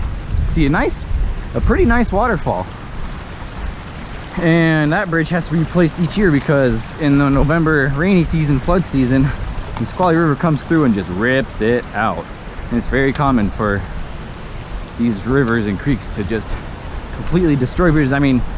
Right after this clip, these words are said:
how is a little dinky log bridge gonna survive against rivers that can do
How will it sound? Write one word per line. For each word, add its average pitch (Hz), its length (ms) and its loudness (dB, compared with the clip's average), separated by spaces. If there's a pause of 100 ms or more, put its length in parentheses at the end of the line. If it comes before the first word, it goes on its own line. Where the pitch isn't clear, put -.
(100)
how 220 200 2
is 202 80 2
a 190 60 2
little 190 220 4
dinky 165 300 2
log 143 240 2
bridge 120 200 0
gonna 120 140 2
survive 135 360 0
against 120 280 0
rivers 131 260 2
that 104 180 0
can 113 140 2
do 107 240 2